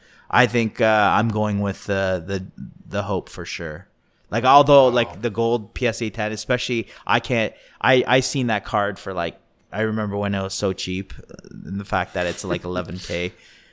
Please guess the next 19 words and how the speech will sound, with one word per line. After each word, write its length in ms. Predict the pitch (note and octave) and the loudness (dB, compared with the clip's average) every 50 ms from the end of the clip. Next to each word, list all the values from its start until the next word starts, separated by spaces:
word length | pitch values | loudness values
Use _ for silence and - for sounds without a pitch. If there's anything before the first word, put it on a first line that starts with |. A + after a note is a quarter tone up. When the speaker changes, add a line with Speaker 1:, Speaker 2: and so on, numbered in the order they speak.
| _ - - | _ -8 -4
Speaker 1:
uh, 500 | - F#2+ F#2+ F#2+ G2 F#2+ F#2 F#2 F#2 F#2 | -2 2 2 4 4 4 4 2 2 0
it's 160 | F#2+ F#2 - | -2 -2 -4
just, 240 | - F#2 F2+ - - | -4 -6 -6 -6 -4
like, 200 | D#2 D2+ D#2 - F#2 | -4 -4 -4 -2 -4
I 60 | F2+ | -6
can't, 300 | - - G#2+ G2 E2 - - | -4 -2 0 0 0 -2 -2
I 120 | - - | -2 -2
can't 240 | - - A2+ A2+ G2+ | 0 2 0 0 2
buy 140 | A2 G#2+ G#2 | 2 2 2
into 200 | G2+ G2+ - G#2+ | 2 0 -2 -2
the 100 | F#2 F#2+ | -2 -2
gold 280 | E2+ - F2+ F#2 E2+ - | -2 -2 -4 -4 -4 -4
P 100 | - - | -4 -4
S 180 | E2 D#2+ - | -4 -4 -4
A 80 | F2+ D#2+ | -6 -8
ten 220 | - - - D#2+ | -6 -6 -6 -6
at 220 | D#2 D2+ C2+ - - - - - | -4 -6 -6 -8 -10 -12 -6 -4
eleven 300 | G4 - - A#3 F2+ E2+ | -2 0 0 -2 -2 -2
K. 260 | B3+ - E2 - | -6 -6 -8 -10